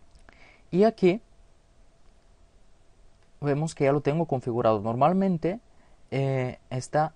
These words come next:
en esta posición, obtener I P, eh, dirección de I P automáticamente del router. Bueno, nosotros para hacer el, la configuración del router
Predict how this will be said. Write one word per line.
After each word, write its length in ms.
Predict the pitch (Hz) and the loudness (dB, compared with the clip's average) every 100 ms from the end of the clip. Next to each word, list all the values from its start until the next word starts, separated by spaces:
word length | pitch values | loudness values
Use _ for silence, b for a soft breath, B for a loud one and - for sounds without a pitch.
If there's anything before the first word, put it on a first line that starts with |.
| - | -6
en 140 | 127 | -6
esta 200 | 135 - | -4 -6
posición, 520 | - 131 127 123 113 - | -8 -8 -8 -8 -10 -8
obtener 520 | 117 - 139 160 - - - | -8 -4 -2 -2 -4 -12 -8
I 140 | 147 156 | -2 0
P, 280 | - 165 202 b b b b - - | 0 -2 -4 b b b b -10 -2
eh, 280 | 131 127 120 | 0 0 2
dirección 380 | 123 - 156 | 0 0 0
de 100 | 143 | 0
I 60 | 147 | 0
P 240 | - 160 - | 0 0 0
automáticamente 960 | 120 - 131 139 143 123 123 123 98 - - | -4 -2 -2 -2 -4 -6 -4 -6 -10 -14 -10
del 180 | 127 123 | -6 -4
router. 320 | 127 120 87 b b b | -4 -6 -10 b b b
Bueno, 240 | 135 127 - - | -4 -4 -4 -10
nosotros 460 | 139 - 160 165 | -10 -6 -6 -4
para 340 | - 147 143 139 | 0 2 4 2
hacer 360 | - 131 147 | 2 -2 0
el, 380 | 151 151 151 143 | 0 0 -2 -2
la 80 | 139 | -2
configuración 760 | 143 143 147 147 143 - 196 190 | -2 -2 -2 0 -2 0 0 -2
del 200 | 139 135 | -2 -2
router 340 | 147 180 175 | 0 -2 -2